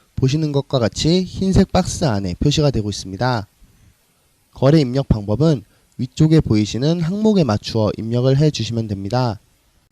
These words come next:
항목에는 날짜, 거래처, 품목, 공급가액, 부가세,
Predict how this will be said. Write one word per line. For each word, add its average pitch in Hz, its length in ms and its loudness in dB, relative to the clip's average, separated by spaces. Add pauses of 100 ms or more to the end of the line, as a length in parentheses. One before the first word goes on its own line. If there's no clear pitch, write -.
(460)
항목에는 160 680 2 (280)
날짜, 135 640 -2 (320)
거래처, 160 600 0 (400)
품목, 170 520 -2 (320)
공급가액, 131 720 -4 (320)
부가세, 120 540 0